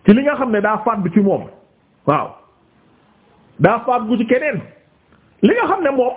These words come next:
euh, euh, euh, mimma la yattali, nga xam ne nit en général du ko gis sax. Wala boog ku jege affaire boobu dina ko gis.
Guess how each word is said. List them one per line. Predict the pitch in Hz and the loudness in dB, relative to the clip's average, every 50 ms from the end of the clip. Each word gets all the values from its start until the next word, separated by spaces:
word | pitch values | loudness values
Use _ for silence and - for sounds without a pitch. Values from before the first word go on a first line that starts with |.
| - - - _ _ _ _ _ _ _ _ _ _ _ _ _ - | -10 -18 -20 _ _ _ _ _ _ _ _ _ _ _ _ _ 4
euh, | 277 277 277 - | 4 4 4 0
euh, | 247 - 240 | -4 -2 -2
euh, | 247 208 214 220 | 0 0 0 2
mimma | 262 311 339 339 339 339 320 311 | 2 2 2 2 2 0 2 2
la | 294 285 285 | 2 2 2
yattali, | 277 277 277 - 254 247 220 214 220 247 | 0 0 0 0 0 2 2 2 2 2
nga | 247 285 294 | 2 2 2
xam | 294 349 330 262 | 2 0 0 2
ne | 269 | 4
nit | 254 294 302 - 269 | 4 2 2 2 0
en | 277 294 277 | 0 0 0
général | 277 285 269 254 247 233 | 0 0 0 0 0 0
du | 220 | 2
ko | 214 247 208 | 2 2 2
gis | 220 208 - | 2 0 0
sax. | - 147 - - - - _ _ _ _ - - - _ _ 208 | -2 -4 -4 -8 -16 -20 _ _ _ _ -20 -20 -20 _ _ 2
Wala | 262 359 370 381 381 | 4 4 2 0 0
boog | 339 320 381 392 - - - | 0 0 -2 -2 -4 -6 -4
ku | - 370 | -4 -2
jege | 359 440 480 440 440 381 - | 0 -2 -2 -4 -4 -4 -2
affaire | 359 339 349 370 349 | -2 -2 0 -2 0
boobu | 302 320 302 226 | 0 0 0 2
dina | 254 294 294 294 | 2 2 0 0
ko | - 262 214 | 0 -2 -2
gis. | 190 175 - | -2 -4 -8